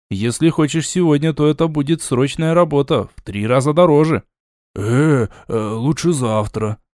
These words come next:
«Договорились. Тогда удачи». Поняв, что разговор закончен, заказчик распрощался и вылез из-за моего стола. В принципе, работы там было на час, но рисовать сейчас не было просто влом.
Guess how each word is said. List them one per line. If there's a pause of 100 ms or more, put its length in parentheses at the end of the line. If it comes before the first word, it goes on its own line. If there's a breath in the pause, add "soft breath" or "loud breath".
(260)
«Договорились. (120)
Тогда
удачи». (600)
Поняв,
что
разговор
закончен,
заказчик
распрощался
и
вылез
из-за
моего
стола. (560)
В
принципе,
работы
там
было
на
час, (360)
но
рисовать
сейчас
не
было
просто
влом.